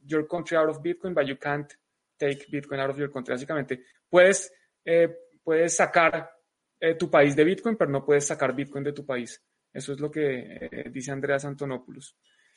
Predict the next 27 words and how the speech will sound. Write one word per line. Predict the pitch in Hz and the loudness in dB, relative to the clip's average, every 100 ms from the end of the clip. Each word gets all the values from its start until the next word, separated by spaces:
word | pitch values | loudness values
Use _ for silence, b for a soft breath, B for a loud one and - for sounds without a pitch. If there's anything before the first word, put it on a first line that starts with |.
| _ _ | _ _
Y | - 147 147 | -8 0 2
aquí | 131 - 143 | 2 -2 -2
había | 151 151 156 | 2 2 0
otro | 156 | -2
mensaje, | 165 160 147 147 151 147 151 151 | -4 -6 -2 0 0 0 -2 -4
bueno, | 139 131 | -4 -4
no, | 127 143 165 160 | -4 -6 -8 -12
no | 147 | -10
hay | 139 | -8
nada | 143 143 | -8 -8
como | 143 151 | -10 -12
más, | 143 135 131 - - _ _ - | -10 -10 -12 -16 -20 _ _ -8
hay, | - 139 | -4 2
hay | 139 | 2
bastantes | 135 143 175 151 160 | 4 2 0 -2 -4
mensajes, | 156 135 131 | -4 -4 -4
mentiras, | 127 120 - 120 110 | -6 -8 -10 -14 -12
pero, | 123 127 _ _ _ - | -14 -16 _ _ _ -18
pero | 151 | -12
no | 143 123 | -10 -8
sé | 135 131 127 127 _ _ | -6 -6 -6 -14 _ _
si | - 135 | -12 -4
hay | |
algo | 135 135 | -4 -4
que | 139 139 | -8 -10
queramos | 135 127 135 | -8 -8 -10
mostrar. | 131 - - | -12 -14 -18